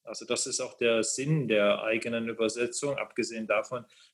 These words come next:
dass es mir immer sehr viel Spaß macht, Texte zu übersetzen. Ich bin gerade auch mit der Übersetzung von anderen Texten aus dem achtzehnten Jahrhundert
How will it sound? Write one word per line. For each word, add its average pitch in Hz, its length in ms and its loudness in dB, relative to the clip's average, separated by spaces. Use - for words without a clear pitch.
dass 113 120 -4
es 120 140 -2
mir 123 140 0
immer 127 220 4
sehr 127 180 6
viel 127 140 4
Spaß - 480 2
macht, 123 260 -10
Texte - 840 -6
zu - 160 -8
übersetzen. 117 460 -2
Ich 151 60 -12
bin 117 120 -8
gerade 110 300 2
auch 123 180 -4
mit 120 240 -6
der 113 220 2
Übersetzung 110 500 -8
von 107 280 -12
anderen 127 400 0
Texten - 480 -2
aus 101 180 -8
dem 101 280 -16
achtzehnten 127 560 -4
Jahrhundert 135 560 2